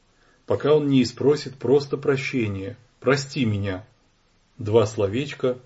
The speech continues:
очень трудные два словечка. Помним зло, вспоминаем зло, пересказываем давно-давно прощённое, оплаканное зло. А мы всё помним. Небо простило,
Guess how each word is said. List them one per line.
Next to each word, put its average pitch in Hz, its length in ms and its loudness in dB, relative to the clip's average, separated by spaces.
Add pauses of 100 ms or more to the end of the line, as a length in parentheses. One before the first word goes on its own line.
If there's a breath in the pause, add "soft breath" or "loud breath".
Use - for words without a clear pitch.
(560)
очень 156 440 0
трудные 139 500 0
два 107 220 0
словечка. 101 720 -6 (1600)
Помним 107 420 4
зло, 113 460 0 (480 soft breath)
вспоминаем 113 760 0
зло, 117 380 0 (500 soft breath)
пересказываем 131 760 2
давно-давно 135 720 4
прощённое, 110 880 0 (220)
оплаканное 110 800 0
зло. 98 400 -4 (1400)
А 104 140 -4
мы 131 140 -2
всё 120 260 -2
помним. 101 560 -4 (580 soft breath)
Небо 120 360 4
простило, 113 760 -2